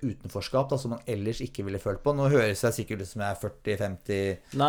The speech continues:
Speaker 2: men
Speaker 1: sytti pluss, men
Speaker 2: nei.
Speaker 1: jeg tenker at i hvert fall den barndommen skulle vært litt beskyttet.
Speaker 2: Ja, det er jeg hundre prosent enig i det, og det er rart. Eh, det er jo faktisk ikke mer enn femten år siden jeg og du var ungdommer, på en måte.
Speaker 1: Nei.
Speaker 2: Det er rart hvor fort det der har snudd.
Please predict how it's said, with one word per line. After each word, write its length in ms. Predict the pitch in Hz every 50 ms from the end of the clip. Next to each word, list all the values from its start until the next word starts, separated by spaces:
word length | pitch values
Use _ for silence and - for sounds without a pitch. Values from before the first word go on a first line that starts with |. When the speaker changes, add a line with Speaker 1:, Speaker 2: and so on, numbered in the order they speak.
| 147 147
Speaker 2:
men 160 | 139 131 127
Speaker 1:
sytti 240 | 139 127 113 147 143 139
pluss, 240 | 160 165 165 - 151
men 220 | 151 156 151 147 139
Speaker 2:
nei. 140 | - - 156 156
Speaker 1:
jeg 80 | 147 180
tenker 240 | 165 147 139 143 147
at 80 | 143
i 20 | 135
hvert 80 | -
fall 120 | 165 156 147
den 80 | 143 139
barndommen 380 | 135 123 110 107 110 117 123 -
skulle 160 | - 131 131
vært 80 | 135 131 113
litt 100 | - - -
beskyttet. 420 | - - 120 - - 160 165 - - - - - - - - _ -
Speaker 2:
Ja, 80 | -
det 140 | 127 156 170
er 380 | 165 123 107 110 107 98 104 107
jeg 400 | 117 117 113 117 117 - - - - - - - -
hundre 420 | 113 110 104 104 101 107 107 107
prosent 460 | - 110 101 98 98 95 87 - - 101
enig 300 | 98 95 98 95 98 98
i 20 | 101
det, 80 | 110 123 120 117
og 100 | 117 113
det 140 | 113 117
er 340 | 117 113 110 107 107 107 107
rart. 260 | 104 107 131 - - - - - _ - 131
Eh, 320 | 123 120 120 117 110 110 113 113 113 113 120 113 110 107 -
det 80 | - - - 92
er 40 | 92 104
jo 80 | 120 135
faktisk 400 | 131 117 - - - - - 95
ikke 220 | - - 107 98 95
mer 220 | 92 92 95 95
enn 100 | 95 95
femten 380 | - 107 95 90 - - 101 95
år 140 | 95 95 -
siden 160 | - - 104 104 104
jeg 100 | 98 95
og 60 | 95
du 20 | 95 92
var 160 | 95 95 98
ungdommer, 400 | 98 98 92 95 95 104 113 127
på 80 | - 135
en 80 | 127
måte. 240 | 123 123 - 139 131 - - - - - 147
Speaker 1:
Nei. 140 | 143 156 185 185
Speaker 2:
Det 140 | 113 110
er 80 | 110 110
rart 240 | 110 117 - - -
hvor 160 | - - 107
fort 240 | - - - - - - _ -
det 80 | 104 92
der 160 | 92 95 95
har 160 | 95 95 -
snudd. 300 | - 117 127 113 - -